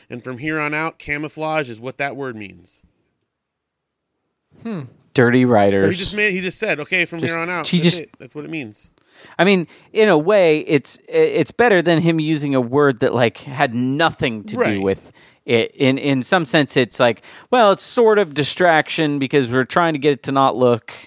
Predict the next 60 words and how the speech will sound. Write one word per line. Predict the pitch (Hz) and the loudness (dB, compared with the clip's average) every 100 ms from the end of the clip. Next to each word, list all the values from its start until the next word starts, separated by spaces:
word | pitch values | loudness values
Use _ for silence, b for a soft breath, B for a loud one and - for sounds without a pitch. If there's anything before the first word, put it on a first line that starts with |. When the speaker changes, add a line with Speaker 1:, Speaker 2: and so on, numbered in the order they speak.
| _ | _
Speaker 3:
so | - 135 | -6 -4
it | |
Speaker 1:
It's | 123 | -2
Speaker 3:
sort | - 160 135 | 2 2 2
of | |
Speaker 1:
sort | |
of | 131 | 2
Speaker 3:
fits. | 135 117 98 | 2 2 0
Speaker 1:
there. | 123 | -2
Speaker 3:
I | |
mean, | 120 | -2
it's | 113 | -2
not | 147 147 | -2 -2
the | 135 | -2
same | 131 120 | -2 -2
thing, | 107 120 113 113 113 110 | -2 -2 0 -2 -2 0
Speaker 1:
But | |
he | 110 | 2
Speaker 3:
but | 101 | 0
Speaker 1:
just | 92 - | -4 -8
instantly, | 202 196 190 156 147 | -8 -8 -10 -8 -8
with | 139 131 | -8 -10
one | 151 160 | -10 -10
article, | 147 156 147 - 127 | -6 -6 -6 -8 -2
Speaker 3:
he | 156 | 0
Speaker 1:
created | - | 2
Speaker 3:
tried. | 175 131 104 | 4 4 4
Speaker 1:
an | 98 | 0
entirely | 95 147 143 139 131 | -4 -6 -6 -8 -10
new | 135 131 | -10 -12
word | 120 135 151 127 120 113 113 _ _ _ - | -12 -8 -8 -8 -10 -12 -16 _ _ _ -16
and | 120 | -12
definition | 113 131 123 127 123 107 101 | -10 -10 -10 -12 -12 -14 -16
for | - 107 104 | -16 -14 -12
our, | 104 104 | -10 -12
uh | 98 98 _ _ _ - b _ - | -14 -18 _ _ _ -20 b _ 2
Speaker 3:
Or | 147 | 4
at | 151 | 4
least | 151 156 - | 4 0 -2
he | 151 | -8
gave | 127 135 127 | 0 4 4
us | 123 - | 2 0
the | 120 | -4
modern | 110 120 139 131 117 | -2 2 4 4 2
definition | 117 113 113 110 - 113 | 0 -2 -2 -6 -6 -6
for | 113 | -2
a | 107 | 0
Speaker 1:
Well, | 113 | 0
Speaker 3:
word, | 110 | -2
Speaker 1:
yes, | - | -6
Speaker 3:
which | 110 - | -8 -6
is | 104 101 - | -8 -10 -16
Speaker 1:
uh, | - | -20
yes. | 58 _ _ _ | -20 _ _ _
Speaker 3:
in | 131 110 110 | -8 -4 2
one | 139 127 | 2 2
day | 131 127 107 104 107 | 2 4 2 0 -4
he | 123 | -6
ge-, | 107 123 | -2 -2
he | 113 117 110 | -2 -6 -6